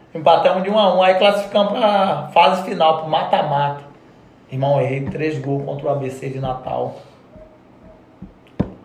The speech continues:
Que era o, era o da classificação pra Série B.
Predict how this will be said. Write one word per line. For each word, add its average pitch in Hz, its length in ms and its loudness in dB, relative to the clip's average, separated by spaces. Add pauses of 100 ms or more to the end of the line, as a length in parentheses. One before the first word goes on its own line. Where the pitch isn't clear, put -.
(280)
Que - 80 -2
era 135 140 4
o, 139 240 -2
era 135 200 4
o 131 560 -2 (1500)
da - 140 0
classificação 147 680 0
pra 151 120 2
Série 170 240 0
B. 127 320 -4